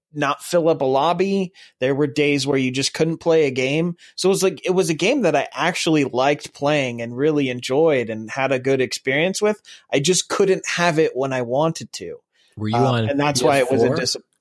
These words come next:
Speaker 1: I was on P S four, yes.
Speaker 2: Yeah, her, P C was bad, uh, as
Speaker 1: Well,
Speaker 2: well, but
Speaker 1: P C
Speaker 2: I've heard P S four was atrocious.
Speaker 1: Yeah, P C, uh, was b-, uh, better, I think, partially because it was easier to put together, like, public lobbies,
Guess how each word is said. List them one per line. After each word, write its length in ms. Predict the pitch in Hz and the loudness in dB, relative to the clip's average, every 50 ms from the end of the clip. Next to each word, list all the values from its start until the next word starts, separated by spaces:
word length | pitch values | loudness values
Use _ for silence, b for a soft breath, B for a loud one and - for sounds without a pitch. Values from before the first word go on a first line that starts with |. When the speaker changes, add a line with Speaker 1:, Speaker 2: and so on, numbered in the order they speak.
| _ _ _ _ _ _ - | _ _ _ _ _ _ -2
Speaker 1:
I 80 | 143 156 | 0 2
was 160 | 160 156 156 | 2 4 4
on 100 | 165 156 | 2 0
P 160 | 147 - 160 | 2 2 0
S 140 | 147 127 - | 2 0 0
four, 200 | - 123 113 98 | -2 -4 -4 -4
yes. 380 | 101 101 95 - - - - - - | -4 -8 -10 -12 -12 -12 -10 -4 -2
Speaker 2:
Yeah, 80 | 98 95 | -2 0
her, 180 | - 127 123 | 0 0 -2
P 240 | - - - - 202 | -2 -2 0 0 0
C 180 | - - 170 151 | 2 2 4 4
was 160 | 139 113 92 | 4 2 2
bad, 480 | 90 98 101 95 87 85 85 - - - - | 2 2 2 2 2 0 -2 -6 -12 -4 -2
uh, 300 | 95 90 85 85 80 78 | 0 2 2 2 0 0
as 80 | 87 90 | 0 0
Speaker 1:
Well, 80 | 90 | 2
Speaker 2:
well, 120 | 98 95 92 | 2 2 2
but 60 | 117 90 | 4 2
Speaker 1:
P 0 | |
C 20 | 87 | 2
Speaker 2:
I've 40 | - | 2
heard 160 | 120 113 104 - | 2 0 0 -2
P 100 | - 104 | -6 -6
S 100 | - - | -6 -6
four 240 | - 110 107 104 | -4 -2 -2 0
was 160 | 98 92 87 90 | 0 0 0 -2
atrocious. 960 | 90 - - - - 101 95 104 101 - - - - - - - - - - _ - - | -6 -6 -8 -4 -2 0 0 0 0 -2 -4 -6 -8 -6 -6 -6 -6 -8 -10 _ -4 0
Speaker 1:
Yeah, 260 | 180 170 151 117 110 | 2 2 2 0 -2
P 240 | - - 208 233 233 | -2 0 0 2 2
C, 460 | - - 240 226 220 214 185 - - - | 0 0 0 2 0 0 -2 -4 -4 0
uh, 320 | 160 156 151 147 147 135 131 | 2 2 4 4 2 0 0
was 240 | 139 151 151 143 147 | 0 0 0 0 -2
b-, 180 | 139 135 147 160 - | -8 -8 -8 -8 -6
uh, 140 | - 143 143 | -2 -4 -2
better, 380 | 135 143 156 147 147 151 147 143 | 0 0 2 2 4 4 4 4
I 100 | 143 143 | 2 2
think, 400 | - 160 151 139 127 - - - _ _ _ _ _ - | 0 0 -2 -2 -2 -6 -10 -14 _ _ _ _ _ -6
partially 500 | - 160 156 156 147 - - 156 147 139 | -2 0 0 0 0 0 0 0 0 2
because 340 | 135 139 131 156 143 135 | 0 0 0 0 0 2
it 80 | 135 127 | 2 0
was 180 | 131 131 127 131 | 0 0 0 -2
easier 300 | 131 131 127 127 127 120 | -2 -2 0 0 0 0
to 140 | - 131 | -2 -6
put 180 | - - 131 - | -6 -6 -4 -4
together, 380 | - 127 120 123 120 123 120 117 | -4 -2 0 0 0 2 0 0
like, 200 | 120 113 110 - | 0 -2 -2 -2
public 460 | - 131 123 117 113 120 117 117 - | 0 0 0 0 0 -2 -2 0 2
lobbies, 760 | 120 113 113 120 123 143 151 160 165 165 - - - - | 2 2 2 2 2 4 4 2 2 2 0 -4 -4 -6